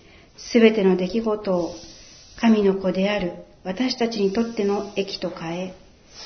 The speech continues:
神ご自身の計画を成し遂げて、私たちの人生に神の栄光を表してくださるのです。神の偉大な皆を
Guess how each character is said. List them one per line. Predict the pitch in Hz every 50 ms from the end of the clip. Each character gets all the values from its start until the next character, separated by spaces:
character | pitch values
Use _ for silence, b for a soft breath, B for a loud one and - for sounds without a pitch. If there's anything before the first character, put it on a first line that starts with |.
| B B B
神 | - 226 214 196 185
ご | 185 180
自 | 190 226
身 | 226 - - 226 196 185
の | 180 175 180
計 | - 196 190
画 | 190 - 196 190 - 208
を | 196 196
成 | 190 190 190 190
し | - -
遂 | - 247 240
げ | 226 214
て、 | 214 - - 185 175 - - - - - - - - - - - - _ -
私 | 196 190 202 214 226 -
た | - 208
ち | - -
の | 190 180 180
人 | - 202 202 190
生 | 196 - 196 190 185 180
に | 185 208 220 226 -
神 | - - 208 190
の | 185 180 180 180
栄 | 185 185 180 180
光 | 180 - 185
を | 180 180 196 220 233 240 233 - -
表 | 180 175 170 170 170 170
し | - - - -
て | 214 226 226
く | 220 -
だ | 185 175 175
さ | - 180
る | 170 170 165
の | 165 165
で | 170 180 185
す。 | - - - - - - - - - - - - - - - - - - - - - - - - - - - -
神 | - 220 208 196 185
の | 185 196 202 196 196 -
偉 | 190 180
大 | 190 190 196 190
な | 190 190 190
皆 | 208 208 196 190 180 185
を | 196 -